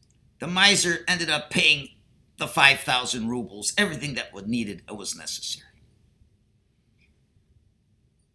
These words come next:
So the astonished companions, when they left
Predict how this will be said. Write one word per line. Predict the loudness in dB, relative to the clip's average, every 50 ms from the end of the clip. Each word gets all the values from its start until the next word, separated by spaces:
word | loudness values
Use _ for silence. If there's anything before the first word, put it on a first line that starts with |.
| _ _ _
So | -8 -6 -6 -4
the | -4 -2 -2
astonished | 0 0 0 0 2 0 0 2 0 0 0 0 -2 -4
companions, | -6 -8 -6 -6 -4 -2 -2 -2 -4 -4 -6 -6 -6 -4 -4 -4 -4 -4 -8 -10 -14 _ _
when | -12 -10 -10 -8
they | -6 -8
left | -6 -4 -4 -4 -2 -4 -4 -6 -8 -10